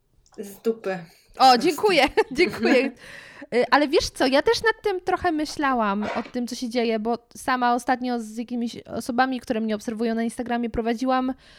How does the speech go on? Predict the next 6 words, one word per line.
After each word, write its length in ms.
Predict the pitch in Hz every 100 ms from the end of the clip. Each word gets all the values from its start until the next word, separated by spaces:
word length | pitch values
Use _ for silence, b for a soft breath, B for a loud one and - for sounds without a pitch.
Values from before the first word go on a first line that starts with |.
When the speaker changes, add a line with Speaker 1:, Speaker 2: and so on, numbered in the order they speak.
| B B B B B _ _ - _ _ _ _ 202
Speaker 2:
długie 460 | 233 392 554 226
dyskusje, 680 | 208 240 - 226 - 214 233 453 - _ _
czasami 400 | - 240 330 370
powiedziałabym 520 | 339 269 269 269 269 262
wręcz 300 | 262 247 262
niepokojące, 880 | 262 262 262 254 240 220 - 226